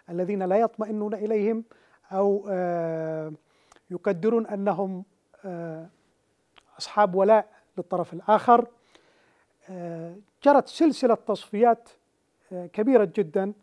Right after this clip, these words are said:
لا شك أن وراءها ال-، ال-، ال-، قوى الثورة المضادة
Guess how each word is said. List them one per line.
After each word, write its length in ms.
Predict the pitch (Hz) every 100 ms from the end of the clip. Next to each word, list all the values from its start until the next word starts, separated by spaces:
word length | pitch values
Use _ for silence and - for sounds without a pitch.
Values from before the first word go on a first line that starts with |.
| _ _ _ -
لا 120 | 190
شك 280 | 190 208 -
أن 180 | 196 175
وراءها 580 | 170 202 190 170 175 180
ال-، 200 | 165 160
ال-، 220 | 160 165
ال-، 200 | 165 165 -
قوى 120 | 202
الثورة 300 | - 214 190
المضادة 640 | 165 160 208 180 175 156